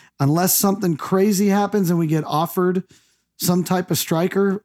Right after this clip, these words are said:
I don't think we need one. I, I have to respectfully disagree. I think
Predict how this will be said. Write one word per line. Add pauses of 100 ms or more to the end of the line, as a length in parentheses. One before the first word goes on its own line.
I
don't
think
we
need
one.
I,
I
have
to
respectfully
disagree. (540)
I
think